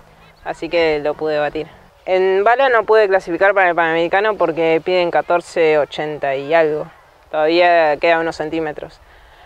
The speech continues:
Eh, después en disco sí, ya lo tenía desde fin de semana que competí en azul, eh, que lancé cincuenta cuarenta y seis. El sudamericano es en mayo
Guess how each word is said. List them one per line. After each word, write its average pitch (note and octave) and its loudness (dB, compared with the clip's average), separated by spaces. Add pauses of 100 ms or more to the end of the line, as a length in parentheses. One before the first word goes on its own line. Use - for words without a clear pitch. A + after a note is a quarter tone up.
(420)
Eh, D#3+ 4
después F#3+ 0
en G3 0
disco A3 -2
sí, F#3+ 0
ya E3+ 2
lo D#3+ -2
tenía F3 0
desde D#3+ 0 (400)
fin F#3 -2
de F3+ 0
semana F3+ -2
que E3+ 0
competí E3 -2
en F3+ 0
azul, G#3 -2 (600)
eh, D#3 2
que D#3 2
lancé E3+ 0
cincuenta E3 0
cuarenta D#3 -2
y - -18
seis. D#3 -4 (380)
El G3 -2
sudamericano F#3+ 2
es B3 -4
en F3+ -4
mayo F3+ -4